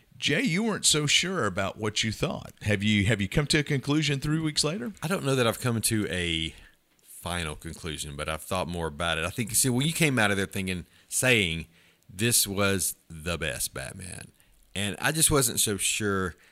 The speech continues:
Speaker 2: at the moment because it was such a, such a turn.
Speaker 1: A
Speaker 2: 'Cause remember
Speaker 1: departure.
Speaker 2: Shang-Chi, a depart-, is a much better word. A departure from when I came out of Shang-Chi, it was just, like, on top of the world, excited,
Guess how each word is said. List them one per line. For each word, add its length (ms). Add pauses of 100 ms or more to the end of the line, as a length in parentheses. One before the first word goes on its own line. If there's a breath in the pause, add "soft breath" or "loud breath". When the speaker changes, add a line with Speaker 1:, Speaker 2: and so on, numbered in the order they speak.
(260 soft breath)
Speaker 2:
at 160
the 80
moment 360
because 300
it 60
was 140
such 600
a, 380 (1120 soft breath)
such 360
a 40
turn. 640 (180)
Speaker 1:
A 40
Speaker 2:
'Cause 100
remember 240
Speaker 1:
departure. 380
Speaker 2:
Shang-Chi, 320
a 40
depart-, 400
is 160
a 60
much 460
better 200
word. 180
A 60
departure 600
from 400 (280 soft breath)
when 120
I 60
came 260
out 120
of 80
Shang-Chi, 880 (380 soft breath)
it 80
was 120
just, 360
like, 260
on 140
top 340
of 60
the 120
world, 640 (380 soft breath)
excited, 800